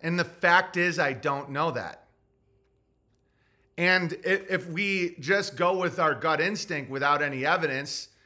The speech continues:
and it contradicts our morality, then we're wrong. And I know that sounds weird, but it's true. Here's Timothy. Um,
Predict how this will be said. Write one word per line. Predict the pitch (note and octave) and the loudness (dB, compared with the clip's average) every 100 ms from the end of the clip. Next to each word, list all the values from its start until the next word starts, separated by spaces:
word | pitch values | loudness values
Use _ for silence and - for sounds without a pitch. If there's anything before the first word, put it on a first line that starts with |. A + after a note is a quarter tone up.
| _ _ | _ _
and | D#3+ D#3 | -2 -2
it | D3+ | 0
contradicts | E3 E3+ E3+ D3+ D#3 D#3+ D#3 | 0 0 0 2 2 2 0
our | C3+ | 0
morality, | C3 B2 A#2+ E3+ F#3 A2+ A#2+ D3+ _ _ _ _ _ - | 0 0 2 4 4 0 -6 -14 _ _ _ _ _ -6
then | B2+ D#3 D#3 D3 B2 | 0 0 0 -4 2
we're | D3+ D#3+ | 6 6
wrong. | C3+ D#3 F#3 E2 D#2 - - _ _ _ _ _ _ _ - | 4 0 0 -2 -10 -20 -20 _ _ _ _ _ _ _ -4
And | D3+ | 2
I | E3 | 4
know | F3 G3 | 6 6
that | G3 F#3 | 6 4
sounds | G3 E3+ | 0 0
weird, | C3 F3 F#3+ C#3+ | 0 2 4 2
but | C3+ | 0
it's | C3 - | -4 -4
true. | F#3+ F#3+ A#2 - _ _ _ _ _ _ _ _ | 0 0 -2 -8 _ _ _ _ _ _ _ _
Here's | E3 D#3+ | -4 0
Timothy. | F3+ F3+ E3 C#3+ B2+ | 0 0 -2 -4 0
Um, | C#3 C3 B2 | 4 4 4